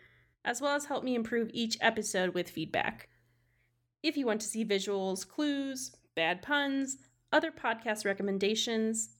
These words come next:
and just me being odd, follow along on my Facebook and Instagram at eccentric dot extinct and on Twitter at eccentric X T I N C T. I'm still working on the Twitter 'cause I'm,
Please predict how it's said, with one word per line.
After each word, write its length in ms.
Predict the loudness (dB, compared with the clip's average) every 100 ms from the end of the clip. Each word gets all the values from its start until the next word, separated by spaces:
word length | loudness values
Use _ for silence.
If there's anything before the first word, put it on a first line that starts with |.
| -2
and 400 | 0 2 0 0
just 220 | 0 0
me 160 | 0
being 300 | 0 0 0 -2
odd, 400 | 0 0 0 -4 -14 -20 -20 -20 _ _
follow 320 | -2 0 2
along 300 | 0 0 0
on 60 | 2
my 120 | 0
Facebook 460 | 0 0 0 0 -2
and 80 | 0
Instagram 500 | 0 0 2 2 2
at 120 | 0
eccentric 520 | -2 0 -2 0 -2
dot 180 | 2 2
extinct 460 | 0 -2 -2 -2 -6 -20 _ _ _ _ -4
and 140 | 0
on 120 | 0
Twitter 400 | 0 -2 0 0 0
at 140 | 0
eccentric 580 | -2 0 0 2 0 0 -4
X 180 | -4 -6
T 200 | -2 2
I 120 | 2
N 180 | 0 -2
C 180 | -4
T. 400 | -4 -2 0 -2 -6 -20 -20 -20 _ _
I'm 140 | -4 -4
still 220 | -2 2
working 240 | 2 2
on 100 | 2
the 80 | 0
Twitter 500 | -2 -2 0 2 0
'cause 120 | -2 0
I'm, 300 | 0 0